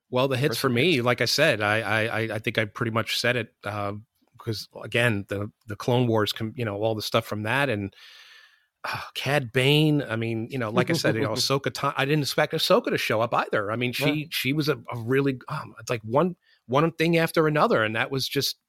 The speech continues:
Speaker 1: fantastic. And, and yes, I do. I love the interaction of these characters, but Boba Fett was not <laughs> there.
Speaker 2: Yeah.
Speaker 1: You know, he should, you know, I don't know.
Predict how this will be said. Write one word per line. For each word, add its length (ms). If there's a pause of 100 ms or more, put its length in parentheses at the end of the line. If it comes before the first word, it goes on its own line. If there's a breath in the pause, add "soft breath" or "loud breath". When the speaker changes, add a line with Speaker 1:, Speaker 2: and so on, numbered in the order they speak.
(140)
Speaker 1:
fantastic. 800
And, 240
and 240 (100)
yes, 300
I 80
do. 400 (560 loud breath)
I 80
love 320
the 140
interaction 600
of 100
these 200
characters, 680 (520)
but 220 (280)
Boba 260
Fett 220
was 140
not 200
<laughs> 240
there. 240 (400)
Speaker 2:
Yeah. 180 (280)
Speaker 1:
You 60 (100)
know, 340 (200 loud breath)
he 100
should, 280
you 100
know, 80
I 100
don't 140
know. 100